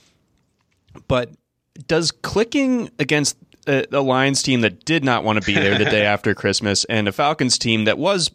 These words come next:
Speaker 1: actively trying to, to lose for its own dra-, you know, draft interests,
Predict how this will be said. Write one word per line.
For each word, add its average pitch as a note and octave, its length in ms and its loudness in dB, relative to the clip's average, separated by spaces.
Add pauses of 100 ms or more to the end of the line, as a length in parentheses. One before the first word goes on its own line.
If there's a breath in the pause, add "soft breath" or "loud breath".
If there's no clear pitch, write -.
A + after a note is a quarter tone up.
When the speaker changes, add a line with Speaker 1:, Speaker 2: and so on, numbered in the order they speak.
(260)
Speaker 1:
actively D3 400 0
trying A2+ 400 0
to, A2 260 -2
to - 140 -2
lose A2 340 2
for G#2+ 240 0
its G#2 140 -2
own G#2 220 2
dra-, A2 260 -2
you A2 140 -4
know, F#2+ 100 -2
draft G#2 320 -2 (220)
interests, A2 640 0